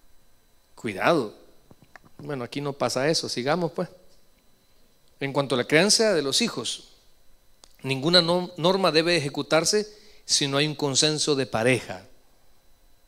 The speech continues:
O sea, ninguna norma, o sea, antes de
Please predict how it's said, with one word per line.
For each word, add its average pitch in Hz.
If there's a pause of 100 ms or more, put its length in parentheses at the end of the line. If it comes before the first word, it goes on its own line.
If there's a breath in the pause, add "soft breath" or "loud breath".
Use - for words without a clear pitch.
(340)
O -
sea, 139
ninguna 151
norma, 160
o 117
sea, 127
antes 214
de 147